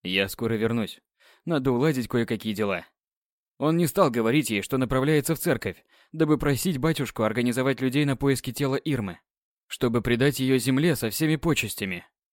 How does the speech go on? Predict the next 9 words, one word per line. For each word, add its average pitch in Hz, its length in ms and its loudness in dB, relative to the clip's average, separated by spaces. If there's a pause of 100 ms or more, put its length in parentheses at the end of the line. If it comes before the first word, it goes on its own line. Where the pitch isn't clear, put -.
(440)
«Ничего 117 400 -2
не 131 140 2
бойся». 98 440 -2 (540)
Он 101 160 -4
провёл 165 340 4
ладонью 160 440 2
по 143 80 0
её 135 200 4
волосам. 117 540 0